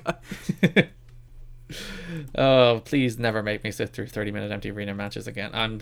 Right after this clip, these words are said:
Speaker 2: I'm so tired of them. I, I, I do, like,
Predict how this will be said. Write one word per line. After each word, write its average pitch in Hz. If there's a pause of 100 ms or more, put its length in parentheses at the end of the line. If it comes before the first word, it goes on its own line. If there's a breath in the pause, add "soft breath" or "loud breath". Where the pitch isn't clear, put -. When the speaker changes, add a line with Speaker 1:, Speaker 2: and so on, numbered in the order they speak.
Speaker 2:
I'm 110
so 113
tired 98
of 98
them. 107
I, 110 (120)
I, 110 (120)
I 110
do, 123
like, 139